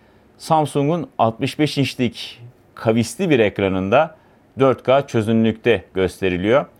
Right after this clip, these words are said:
Bütün ayarlar sonuna kadar açık. Eğer ultra ayarları seçerseniz oyun aslında bütün ayarları sonuna kadar açmıyor. Bir de ekstra olarak sizin elle bunu ayarlamanız gerekiyor. Biz ekstra elle bütün ayarları da yine veri haya alarak bin sekseni olabilecek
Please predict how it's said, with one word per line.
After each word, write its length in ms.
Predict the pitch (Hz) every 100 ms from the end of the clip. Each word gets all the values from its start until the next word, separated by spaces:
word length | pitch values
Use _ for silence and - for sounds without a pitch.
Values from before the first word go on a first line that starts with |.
| _ _ _ _ -
Bütün 160 | -
ayarlar 320 | 240 208 214
sonuna 360 | 214 202 202 202
kadar 220 | 190 151
açık. 380 | 147 147 220 220
Eğer 220 | 160 190
ultra 320 | 170 226 226
ayarları 340 | 233 220 214 208
seçerseniz 680 | 214 202 240 226 233 240 233
oyun 260 | 185 208
aslında 320 | 208 196 208 202
bütün 160 | 208
ayarları 300 | 214 190 170
sonuna 340 | 165 196 180 151
kadar 180 | 175
açmıyor. 480 | 175 151 - 113 90 82 _ _ 127
Bir 60 |
de 100 | 147
ekstra 220 | 151 -
olarak 280 | 143 143 139
sizin 220 | 147 143
elle 360 | 156 147 135 151
bunu 100 | 139
ayarlamanız 580 | 139 135 135 139 147 127
gerekiyor. 540 | 107 92 - 110 151 - _ _ _ -
Biz 360 | 180 185 - - -
ekstra 360 | 170 - 151
elle 320 | 151 127 135
bütün 160 | 127 170
ayarları 420 | 151 127 110 107
da 40 | 117
yine 240 | 123 127
veri 180 | 123 123
haya 360 | 113 120 117
alarak 380 | 120 123 123 - _ _ _ _ _ _ _ _ _ _ -
bin 180 | 220
sekseni 480 | 202 - 160 - 175
olabilecek 880 | 170 160 160 160 156 165 160 -